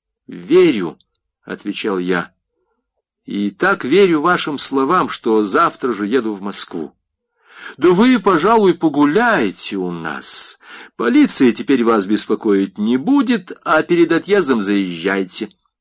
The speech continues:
Я велю вам показать письмо к Щербатову. Прощайте, счастливого пути, если не увидимся».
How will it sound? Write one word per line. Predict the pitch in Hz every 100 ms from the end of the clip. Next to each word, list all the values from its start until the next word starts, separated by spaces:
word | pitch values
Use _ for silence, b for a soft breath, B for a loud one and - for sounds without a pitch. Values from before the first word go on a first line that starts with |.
| -
Я | 85 98 175
велю | 196 143 147
вам | 147 165
показать | 160 147 104 123 131
письмо | 92 - 107 135
к | -
Щербатову. | - - 90 90 92 - 104 85 - b b b b -
Прощайте, | - - - 110 139 165 160 - 160 160 - _ _ _ _ -
счастливого | - - - 127 151 123
пути, | 92 95 - - 127 165 _ _ _ _ _ _
если | - 92 101 104 104
не | 123
увидимся». | 135 180 104 90 - 90